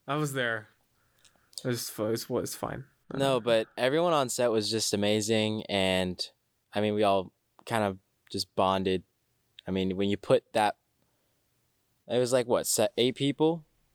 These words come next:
Speaker 1: Nine.
Speaker 2: Nine people in the middle of nowhere with, like, you know, some level of danger, um, to the whole thing. Uh, you're gonna have some great bonding, and that's exactly what we did. And we also just, I don't know, film sets are just so cool because there's, like,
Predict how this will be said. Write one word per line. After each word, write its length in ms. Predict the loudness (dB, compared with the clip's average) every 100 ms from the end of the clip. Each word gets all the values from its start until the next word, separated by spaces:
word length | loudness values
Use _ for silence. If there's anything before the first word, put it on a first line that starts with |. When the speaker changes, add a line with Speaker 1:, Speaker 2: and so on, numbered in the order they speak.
| -10
Speaker 1:
Nine. 360 | -2 -2 -2 -6 _ _ _ _ -4
Speaker 2:
Nine 300 | 0 2 0
people 640 | -2 -2 2 2 2 0
in 160 | -2
the 60 | 0
middle 300 | 0 2 2
of 80 | 0
nowhere 720 | 0 0 2 2 2 0 -4 -2
with, 300 | -2 0 0
like, 380 | 2 2 -2 -8
you 180 | -4 -2
know, 360 | 0 0 -4 -8
some 340 | -6 0 0 2
level 280 | 2 2 0
of 120 | 0
danger, 560 | 0 0 0 -2 -4 -6 _ _ _ _ _ _
um, 460 | -4 0 0 0 -4 -6
to 80 |
the 120 | -4 0
whole 200 | 0 0
thing. 340 | -2 -4 -6 _ _ _ _ _ -2
Uh, 320 | 2 2 0 -4
you're 220 | -2 2
gonna 160 | 2
have 180 | 2 0
some 240 | -2 -4 -4
great 480 | -4 0 0 0
bonding, 520 | -2 -2 -4 -6 -10 -12 -10
and 120 | -6
that's 240 | -4 -4
exactly 400 | -6 -4 -6 -4
what 80 | -4
we 80 | -4
did. 220 | -4 -4
And 100 | -2
we 80 | 0
also 240 | 0 0 -2
just, 240 | -4 -6 -8 -10 _ _ _ _ _ _ -4
I 60 | 0
don't 80 | 2
know, 100 | 0
film 260 | 0 0
sets 320 | 2 0 2
are 80 | 0
just 180 | 0 0
so 160 | 2 2
cool 280 | 2 0 2
because 360 | 0 -2 -2 0
there's, 220 | -2 0
like, 420 | 0 0 -4 -18